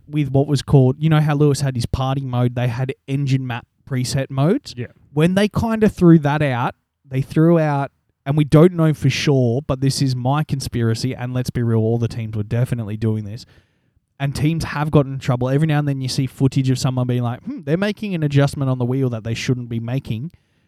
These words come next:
Speaker 1: where they do have, like, sometimes have a secret mapping. I think maybe two years ago,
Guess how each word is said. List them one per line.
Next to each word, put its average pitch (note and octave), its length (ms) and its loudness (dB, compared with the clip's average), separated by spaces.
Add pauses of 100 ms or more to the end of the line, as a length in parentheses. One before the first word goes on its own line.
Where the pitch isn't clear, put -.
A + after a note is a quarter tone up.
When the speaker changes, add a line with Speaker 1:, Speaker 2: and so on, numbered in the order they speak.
(140)
Speaker 1:
where C#3 140 2
they C3 160 4
do C3+ 200 6
have, C3+ 280 2
like, B2 240 -6
sometimes C#3+ 520 0
have C3 140 0
a C3 40 -2
secret B2 320 -4
mapping. A#2+ 440 -8
I - 160 -12
think E3+ 280 -6 (120)
maybe C#3+ 280 -2
two - 200 -2
years B2+ 420 2
ago, A#2 480 2